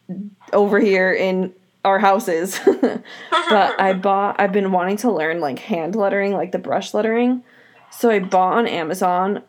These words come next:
Pretty Simple, Ha-, uh, what is it called? Pretty Simple Hand Lettering Book to learn, like, brush stroke and, like, how to do pretty cal-, uh, calligraphy. But I'm a moron and thought it came with a pen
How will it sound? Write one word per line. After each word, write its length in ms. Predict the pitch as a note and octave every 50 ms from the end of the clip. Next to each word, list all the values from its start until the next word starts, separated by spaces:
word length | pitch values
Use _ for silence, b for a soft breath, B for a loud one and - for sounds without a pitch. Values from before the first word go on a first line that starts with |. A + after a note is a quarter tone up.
| _ -
Pretty 260 | - - G3+ F#3+ F#3+ F#3+
Simple, 380 | F#3+ - F#3+ F#3 F#3 F#3 F#3
Ha-, 180 | G3 G3+ - - -
uh, 380 | E3+ E3 D#3 D3+ C#3+ D#3+ - - _ _ _ -
what 140 | G3 G#3+
is 100 | A#3+ B3
it 40 | C#4
called? 280 | - C#4 C4+ A#3+ A#3+ -
Pretty 220 | - G3+ F#3+ G#3
Simple 400 | G#3 - G3+ G3+ G3+ G3+ F#3+ G3+
Hand 260 | A3 G#3+ F3+ F3+ F#3
Lettering 400 | F#3+ G#3 G#3+ G#3+ A3 A3+ A#3 A#3+ A#3+
Book 380 | C4 C4 C4+ B3 B3 - - b b b b b b b b b b b
to 160 | - - B3
learn, 280 | G#3 F#3 F3+ F3 F3 D#3
like, 200 | E3 E3+ F#3 - F3+ F3+
brush 260 | F3+ F3 F3+ F#3 -
stroke 540 | - - - G3 F#3 E3+ E3+ E3+ D#3+ E3 -
and, 200 | G3 F#3 F#3 G3
like, 260 | G3+ G#3+ G#3 - -
how 220 | - - G3 F3 F3
to 120 | F3+ F3+
do 200 | F#3 F3+ F3 F3+
pretty 520 | F3+ - F#3 E3+ E3+ E3 E3+ E3+ - - _ -
cal-, 240 | - - F#3+ E3 - - _ -
uh, 160 | - E3 D#3
calligraphy. 800 | - - - F3+ E3+ E3 D#3 F#3 G#3 B3 - B3+ B3+ C4+ C#4 - B B B B B B B B B -
But 640 | F#3 F#3 - C#4 E4+ D4+ C4+ C4+ B3 B3 - - - - _ _ _ _ _ _ _ _ _ _ -
I'm 240 | G3+ G3 G3 F#3+ F#3
a 80 | F3+
moron 840 | F3+ F3+ F#3 G3+ B3 D4 C#4+ A3 F3+ F3+ D#3+ D#3+ E3 E3 F3 G3 A#3
and 340 | A#3+ - - F#3+ F#3 F#3 -
thought 240 | - F#3+ F3+ F3+
it 80 | F3 -
came 200 | - G#3+ F#3 F3
with 140 | E3 D3+ -
a 40 | F#3
pen 600 | - - - G#3 F#3+ F3 E3+ E3 F3 F#3+ G#3+ A#3+